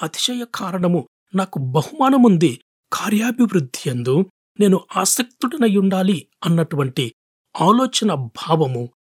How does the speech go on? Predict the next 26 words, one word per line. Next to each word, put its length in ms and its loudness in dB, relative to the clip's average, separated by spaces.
మనలో 500 0
కలిగి 260 2
ఉండాలి 500 2
అని 160 2
నేను 300 -2
జ్ఞాపకం 480 -4
చేస్తూ 300 -4
ఉన్నాను. 420 -12
అదేవిధంగా 400 -2
మనకు 240 -2
అపోస్తుడైన 680 -4
పౌలు 160 6
గారిని 260 4
గురించి 340 -4
కూడా 180 -2
మనం 200 -8
చదవగలుగుతాం 760 -10
కదండి. 320 0
ఆయన, 120 -8
ఆయనకు 320 -2
అప్పగించినటువంటి 880 0
పనిని 420 -2
సంపూర్తి 600 -2
చేశాడు. 520 -8
"నా 100 -2
పరుగు 400 -2